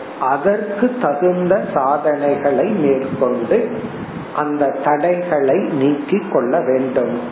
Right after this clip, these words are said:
அல்லது தகுதியை அடைய வேண்டும், தகுதியை வளர்த்தி கொள்ள வேண்டும்.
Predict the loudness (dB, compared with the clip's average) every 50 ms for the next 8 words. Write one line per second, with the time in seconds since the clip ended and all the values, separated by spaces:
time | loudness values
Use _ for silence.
0 | -12 -12 -12 -14 -8 -4 0 2 4 4 4 4 4 0 0 0 0 0 0 -2
1 | -4 -2 -2 -2 0 2 2 2 4 4 4 4 4 4 4 4 2 0 -4 -4
2 | -4 -4 0 0 0 0 2 2 2 2 2 0 -2 -4 -4 -6 -10 -10 -6 -6
3 | -6 -4 -6 -8 -12 -12 -14 -14 -14 -16 -16 -14 -8 -4 -2 -2 2 2 2 2
4 | 2 2 2 4 4 4 2 2 2 2 4 2 2 2 0 -2 -2 -2 -2 -2
5 | -2 -2 -2 0 2 0 0 0 -2 -2 -2 -4 -6 -6 -6 -4 -4